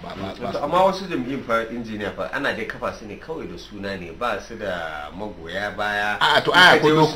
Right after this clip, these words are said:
Speaker 1: dokoki.
Speaker 2: jihohin ma ba za ma ka
Speaker 1: Akwai
Speaker 2: tada jam'iyyu
Speaker 1: dokoki,
Speaker 2: ba, kawai
Speaker 1: a'a.
Speaker 2: dai ga su nan ne,
Speaker 1: Mm-mm.
Speaker 2: ana yi ne da a ɗan samu ɗan
Speaker 1: A'a,
Speaker 2: na
Speaker 1: demokaratiya,
Speaker 2: cin
Speaker 1: ya,
Speaker 2: gashin
Speaker 1: kamar da na gaya maka,
Speaker 2: Mm.
Speaker 1: demokaratiya ya ba da dama cewa
Speaker 2: Mm.
Speaker 1: in kana so ka kafa jam'iyya ka fito ka kafa.
Speaker 2: Mm.
Speaker 1: Amma ai akwai dokoki da ya kamata ka bi.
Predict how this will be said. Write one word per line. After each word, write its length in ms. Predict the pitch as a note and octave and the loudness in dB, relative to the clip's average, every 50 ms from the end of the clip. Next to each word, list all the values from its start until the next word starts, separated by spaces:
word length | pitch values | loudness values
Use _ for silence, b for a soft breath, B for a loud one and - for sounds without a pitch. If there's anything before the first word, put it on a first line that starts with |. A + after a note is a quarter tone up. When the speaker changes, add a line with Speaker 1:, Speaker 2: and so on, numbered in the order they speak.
| D#3+ D#3 | 4 4
Speaker 1:
dokoki. 260 | E3 D#3+ E3 E3+ E3 | 4 4 4 2 2
Speaker 2:
jihohin 180 | D#3+ F#3+ D3 | 2 2 2
ma 140 | C#3+ C#3+ C#3+ | 4 4 4
ba 120 | B2+ A#2+ A#2 | 4 4 2
za 140 | B2 C3 | 2 2
ma 140 | C#3 C#3+ C#3+ C#3+ | 2 2 2 4
ka 100 | - A2+ | 6 4
Speaker 1:
Akwai 180 | A2 C#3+ D#3 E3 | 6 8 8 8
Speaker 2:
tada 60 | D#3+ | 8
jam'iyyu 200 | D#3 D#3+ E3 E3 | 10 8 8 8
Speaker 1:
dokoki, 220 | - E3 E3 D#3+ - | 8 6 6 6 4
Speaker 2:
ba, 200 | F3 E3 D#3+ D#3+ | 4 6 8 8
kawai 120 | E3 E3 | 8 10
Speaker 1:
a'a. 60 | D3 | 8
Speaker 2:
dai 80 | D#3+ D3+ | 8 8
ga 200 | D3+ B2+ A#2 - | 8 6 4 4
su 80 | - | 0
nan 180 | C#3 D3 D3 D3 | -2 -2 -2 -2
ne, 100 | C3 A#2+ | -2 0
Speaker 1:
Mm-mm. 240 | B2 C3 C#3+ D3+ - | 2 4 4 4 4
Speaker 2:
ana 180 | - D#3 D#3 D3 | 4 4 4 4
yi 120 | C3+ B2 | 4 2
ne 100 | B2 A#2+ | 0 -2
da 100 | A#2+ B2 A2 G#2 | -2 -2 -2 -2
a 40 | - - | -2 -4
ɗan 120 | A2+ A#2 A2+ | -4 -4 -4
samu 220 | - G#2 G2 G2+ G2 | -2 -4 -4 -4 -6
ɗan 380 | - G2 G#2 G#2 A2 G#2+ G#2+ G2+ - | -8 -8 -8 -8 -8 -10 -10 -6 0
Speaker 1:
A'a, 280 | C#3 C#3+ C3 - G2 F#2+ | 0 2 2 2 0 0
Speaker 2:
na 0 | |
Speaker 1:
demokaratiya, 560 | G2+ A2+ A#2 A#2+ A2+ - B2+ A#2 - B2+ C#3+ | 0 0 0 0 2 2 2 2 4 4 4
Speaker 2:
cin 80 | B2+ C3+ | 4 6
Speaker 1:
ya, 140 | C#3+ D3 - | 6 4 4
Speaker 2:
gashin 280 | - F2+ E2 E2 F#2 | 2 -2 -8 -8 -6
Speaker 1:
kamar 200 | G#2 G#2+ B2 C#3+ | -4 -2 0 0
da 80 | D#3 B2+ | 0 0
na 80 | A#2 | -2
gaya 200 | A2+ A#2+ A2+ G2 | 0 2 2 2
maka, 200 | F2+ F#2 F#2 - | 0 -2 -6 -8
Speaker 2:
Mm. 60 | F#2 F2+ | -6 -6
Speaker 1:
demokaratiya 400 | F#2+ G2 F#2+ B2 A#2+ - C#3+ A2+ | -6 -4 -2 -4 -2 0 0 2
ya 100 | A2+ A#2 | 2 4
ba 160 | A#2+ B2 A2+ | 4 4 2
da 60 | F#2+ | 2
dama 260 | G2 F#2+ F#2 F#2+ F#2 | 0 -2 -2 -4 -6
cewa 380 | F2+ - - F#2+ D#2+ D#2+ D2+ D#2 | -6 -6 -6 -6 -6 -6 -8 -8
Speaker 2:
Mm. 40 | E2+ G#2+ | -8 -10
Speaker 1:
in 60 | A#2+ | -8
kana 240 | - D#3 D3 C#3 A#2+ | -4 -2 0 0 0
so 180 | - - D3 C3+ | -2 -2 -6 -8
ka 140 | - - G2+ | -8 -10 -12
kafa 220 | - C#3+ C3+ C3 | -10 -8 -6 -6
jam'iyya 420 | G#2+ G#2+ G#2+ A#2 C3 C#3 C3 B2 | -4 -4 -6 -6 -4 -2 -2 -4
ka 80 | - - | -4 -6
fito 320 | - - - - D3 C#3+ - - | -12 -12 -10 -8 -8 -8 -8 -10
ka 80 | - | -12
kafa. 260 | - - - - - - - - - - F2 | -12 -12 -10 -10 -10 -10 -12 -14 -18 -16 -14
Speaker 2:
Mm. 140 | F2+ F2 - | -10 -4 2
Speaker 1:
Amma 360 | A#2 A#2 A2+ B2+ D3 D#3 D3+ C3 | 4 4 6 8 10 10 10 10
ai 140 | C3+ D3 C#3 | 8 8 8
akwai 240 | A#2+ - - B2 | 8 6 6 4
dokoki 240 | B2+ B2 B2+ B2+ B2 | 2 2 2 0 -2
da 80 | A2+ G2+ | -2 -2
ya 60 | - | -2
kamata 320 | - - F2 G2 F#2+ - - | -2 -2 -4 -4 -4 -4 -8
ka 100 | - - | -10 -12
bi. 120 | B2+ - | -14 -16